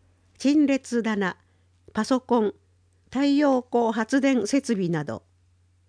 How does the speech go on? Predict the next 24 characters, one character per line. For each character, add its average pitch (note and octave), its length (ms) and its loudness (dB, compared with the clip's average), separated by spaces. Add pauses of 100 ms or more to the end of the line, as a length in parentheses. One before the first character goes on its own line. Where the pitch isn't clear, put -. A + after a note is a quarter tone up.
(580)
な A#3+ 180 0
お、 D3 120 -6 (320)
十 D#4 220 2
二 E4 140 4
月 D4+ 260 -2
中 D4 300 2
旬 B3 360 2
に A3+ 220 0 (180)
申 D4+ 340 2
告 C#4 300 0
予 A3+ 140 2
定 C4 300 0
者 F#3 220 -4
へ D#3 160 -4 (100)
申 D4 300 2
告 C#4+ 220 -4
書 - 240 0
等 A3 420 2
を A#3 60 0
発 G3+ 220 -4
送 A3 280 0
し - 160 -4
ま F3+ 140 0
す。 C#3+ 300 -8